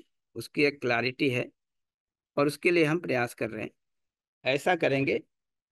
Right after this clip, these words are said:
तो ये जो समस्याएं हमको दिख रही हैं, वो सहज रूप से ही सॉल्व हो जाएंगी। नहीं भी होती हैं, तो हम उनकी विधिवत एनालिसिस कर सकते हैं,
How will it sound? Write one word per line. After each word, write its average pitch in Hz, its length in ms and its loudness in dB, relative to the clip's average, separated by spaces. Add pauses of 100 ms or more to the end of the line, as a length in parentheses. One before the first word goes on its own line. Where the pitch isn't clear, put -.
(100)
तो - 100 0
ये - 180 2
जो 175 120 4
समस्याएं 160 540 2
हमको 147 280 0
दिख 139 200 0
रही 147 180 2
हैं, 196 80 0
वो 156 220 -4
सहज 139 360 -4
रूप 151 160 0
से 165 140 0
ही 175 140 6
सॉल्व 147 300 0
हो 131 100 -2
जाएंगी। 127 380 -2 (720)
नहीं 165 280 4
भी 208 120 8
होती 190 240 6
हैं, 254 100 0
तो 220 140 -2
हम 185 180 0
उनकी 175 240 -2
विधिवत 165 500 2
एनालिसिस 147 500 -4
कर 151 140 0
सकते - 360 -6
हैं, 147 140 0